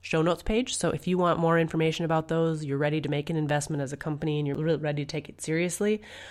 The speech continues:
you can get those links right to those sites, as well as the ones I've already mentioned, Haro, P R Leads, P R Web, and P R Log, right on the show notes page, as well as a direct link to my P R company, Lit P R. All right, so those are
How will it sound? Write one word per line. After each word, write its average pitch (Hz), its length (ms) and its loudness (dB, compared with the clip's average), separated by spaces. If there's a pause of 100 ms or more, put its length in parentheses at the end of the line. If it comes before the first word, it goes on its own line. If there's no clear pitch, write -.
(240)
you 170 100 -2
can 160 280 2
get 160 220 0
those 151 240 2
links 143 400 -2
right 147 180 0
to 160 100 -6
those 143 220 -2
sites, 135 520 -2 (240)
as 165 100 0
well 202 220 10
as 170 100 4
the 160 80 4
ones 143 240 4
I've 139 140 2
already 139 240 2
mentioned, 131 500 -2
Haro, 151 540 2
P 151 180 0
R 143 240 2
Leads, 139 520 -2 (260)
P 165 120 0
R 143 140 6
Web, 143 240 2
and 135 140 -2
P 151 120 0
R 135 160 2
Log, 135 380 -2
right 147 340 2
on 143 80 0
the 139 60 -2
show - 160 -6
notes 131 240 -6
page, 131 460 -10
as 175 100 -4
well 180 180 2
as 165 120 -2
a - 20 -6
direct 143 320 0
link 147 300 -6
to 147 180 -6
my 170 220 2
P 165 180 -4
R 147 100 0
company, 165 380 -2
Lit 151 400 0
P 151 180 -6
R. 117 300 -8 (140)
All 233 100 10
right, 185 300 10
so 208 100 4
those 269 320 10
are 233 560 8